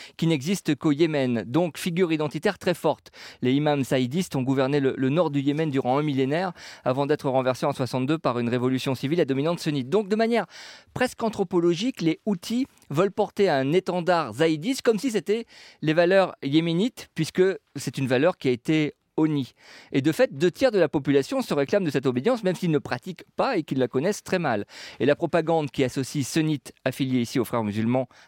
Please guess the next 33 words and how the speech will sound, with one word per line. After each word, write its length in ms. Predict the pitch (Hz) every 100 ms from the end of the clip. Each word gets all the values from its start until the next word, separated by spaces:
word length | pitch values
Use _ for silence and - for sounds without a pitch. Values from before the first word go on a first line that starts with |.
| _
à 160 | 185 208
des 200 | 196 151
islamistes 520 | 160 147 139 131 -
radicaux 460 | 117 101 101 170 175 - - -
fonctionne 440 | 160 160 147 127
bien. 240 | 110 101 127
De 80 |
son 160 | 180 220
côté, 340 | 202 190 269 - - - -
le 100 | 165
pouvoir 280 | 202 202
yéménite 440 | 185 185 185 208 175
incarné 360 | 151 165 175
par 120 | 160 147
le 80 |
président 460 | 139 151 143 151 -
Hadi, 500 | 143 147 135 208 269 _
toujours 340 | 208 196 190 160
en 80 |
fonction, 480 | 147 127 120 185 214 - - -
dénonce 400 | 143 175 202 165
la 100 | 165
main 180 | 165 180
de 120 | 139
l'Iran 460 | 127 160 147 214 247
derrière 300 | 143 127 127
les 120 | 120
Houthis, 380 | 123 123 196 247 - - -
voire 200 | 127 143
du 160 | 117 147
Hezbollah 400 | 131 135 143 131
chiite 400 | - 131 143 -
libanais, 400 | 123 107 135